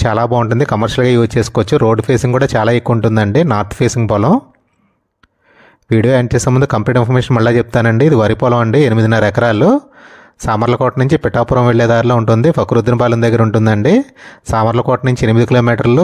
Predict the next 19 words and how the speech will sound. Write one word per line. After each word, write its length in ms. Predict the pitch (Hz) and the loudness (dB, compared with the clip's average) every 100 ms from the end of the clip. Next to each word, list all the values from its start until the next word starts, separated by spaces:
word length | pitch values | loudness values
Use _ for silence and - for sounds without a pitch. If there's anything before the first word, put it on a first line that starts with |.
| 175 | 0
పిఠాపురం 340 | - 117 123 | -2 -2 -2
నుంచి 120 | 123 117 | -2 0
ఐదు 120 | 110 113 | 0 0
కిలోమీటర్లు 380 | 120 117 120 113 | 0 0 0 0
అండి. 160 | 110 160 | 0 0
మనం 100 | 131 110 | 2 0
అసలు 120 | 104 110 | -2 -4
పిఠాపురం 400 | 117 117 123 123 | -2 -2 0 2
వెళ్ళే 140 | 117 117 | 2 2
దారిలో 180 | 117 123 117 | 2 0 0
లెఫ్ట్ 180 | 98 - | -2 -2
సైడ్ 140 | 120 113 | 0 0
ఉంటుంది. 340 | 110 107 131 254 277 - - - - | 0 0 2 2 -2 -12 -20 -20 -8
నార్త్ 240 | 110 107 - | -6 -6 -2
ఫేసింగ్ 260 | 131 127 120 | -2 0 -2
పొలం 180 | 120 113 | 0 0
అండి, 140 | 113 151 | 2 2
ఎనిమిదిన్నర 400 | 117 113 113 110 | 2 2 2 0
ఎకరాలు, 320 | 110 123 110 | 0 0 2